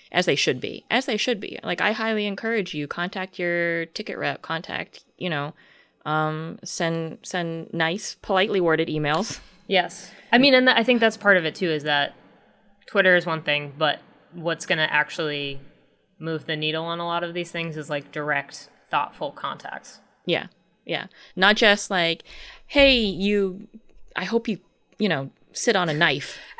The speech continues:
Speaker 2: As someone who used to run the social media account <laughs> for the N W S L,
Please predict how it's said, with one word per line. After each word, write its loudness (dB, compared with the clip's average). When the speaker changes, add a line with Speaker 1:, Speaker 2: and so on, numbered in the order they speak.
Speaker 2:
As 6
someone 6
who 6
used 4
to 4
run 8
the 2
social 4
media 6
account -2
<laughs> -20
for 0
the 0
N 4
W 2
S 0
L, 6